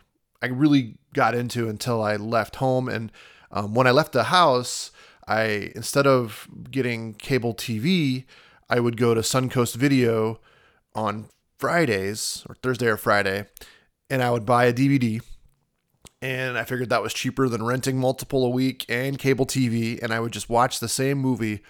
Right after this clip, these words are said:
on repeat for the whole next week until I would go and buy another movie. I mean, it was pretty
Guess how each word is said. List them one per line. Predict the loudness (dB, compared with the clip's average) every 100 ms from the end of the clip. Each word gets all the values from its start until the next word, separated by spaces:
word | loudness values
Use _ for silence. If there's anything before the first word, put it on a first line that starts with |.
| -20 _ -2
on | 2 4
repeat | 4 2 -2 -6 -8 _ _ _
for | -8
the | -4
whole | 2 2
next | 4 0 0
week | -2 -2 -8
until | -8 -2 0
I | 0
would | -2
go | 2 4 4 2
and | -2
buy | 0 0 0
another | -2 -2 -2 0
movie. | 0 -2 -2 -6 -8 -18 -20 -10
I | -2
mean, | 0 0 -2 -4 -2
it |
was | -2 -2 -6 _
pretty | 0 2 0